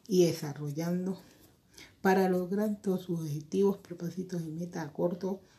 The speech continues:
mediano y largo plazo. Sin embargo, debido al sistema de salud tan ineficiente que tenemos en el país,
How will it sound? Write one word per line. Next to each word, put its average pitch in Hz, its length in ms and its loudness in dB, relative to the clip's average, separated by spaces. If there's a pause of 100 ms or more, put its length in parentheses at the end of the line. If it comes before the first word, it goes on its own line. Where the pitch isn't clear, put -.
(140)
mediano 170 440 -4
y - 20 -4
largo 160 460 -4
plazo. 147 340 -10 (1500)
Sin 190 220 8
embargo, 180 640 2 (300)
debido 175 360 4
al 190 60 2
sistema 170 480 -4
de 180 140 -2
salud 160 340 -8 (480)
tan 165 220 0
ineficiente 170 720 0
que 190 160 -4
tenemos 180 500 -2
en 180 140 0
el 170 100 -2
país, 180 440 -4